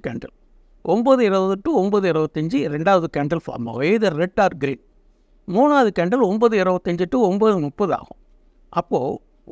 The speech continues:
ஒன்பது முப்பதுக்குள்ள மூ-, three types of candle, either green or red, either uptrend or downtrend. So, ஓகே,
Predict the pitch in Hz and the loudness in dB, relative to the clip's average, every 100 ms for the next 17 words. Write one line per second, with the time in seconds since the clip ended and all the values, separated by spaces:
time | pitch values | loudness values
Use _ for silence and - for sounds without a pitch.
0 | 156 247 294 311 240 190 - 190 160 165 | -2 0 2 2 2 0 -2 -2 -2 -2
1 | 156 147 330 - _ _ _ - 170 190 | 0 -2 -2 -10 _ _ _ -6 -2 -2
2 | 180 202 277 233 269 226 240 196 - 160 | -2 -2 -2 0 0 0 0 0 -2 -2
3 | 120 - _ _ _ - 180 190 175 170 | -4 -12 _ _ _ -4 -2 0 -2 0
4 | 214 202 156 120 117 _ _ _ _ _ | 2 2 -2 -4 -12 _ _ _ _ _
5 | _ _ _ _ _ _ 170 208 202 165 | _ _ _ _ _ _ 2 2 4 2
6 | - 226 247 - - 160 139 127 156 151 | 2 0 -2 -2 -4 -2 -2 0 -2 -2
7 | 110 - - _ _ _ _ _ _ - | -10 -12 -20 _ _ _ _ _ _ -18
8 | 156 - 190 - | -12 0 0 0